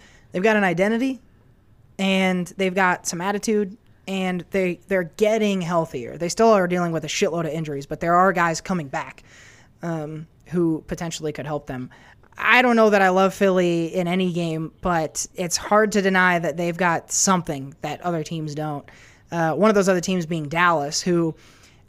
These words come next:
I, I, I would prefer Dallas get in because I think they'll provide a better game in the wild card round, but I don't know why. Like, why? I don't know why we, some people out there still believe in the Cowboys.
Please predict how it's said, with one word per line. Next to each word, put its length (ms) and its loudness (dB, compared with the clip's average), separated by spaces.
I, 420 2
I, 100 6
I 60 6
would 160 0
prefer 320 2
Dallas 400 4
get 120 2
in 120 0
because 200 0
I 60 0
think 220 -2
they'll 100 2
provide 360 0
a 40 2
better 260 0
game 460 -4
in 140 0
the 80 2
wild 380 2
card 240 0
round, 440 -2
but 140 2
I 100 6
don't 160 4
know 120 6
why. 600 0
Like, 200 2
why? 500 4
I 100 6
don't 80 6
know 100 4
why 300 6
we, 300 0
some 440 0
people 240 -2
out 160 2
there 160 -2
still 220 -2
believe 380 -2
in 100 -4
the 60 -8
Cowboys. 580 -2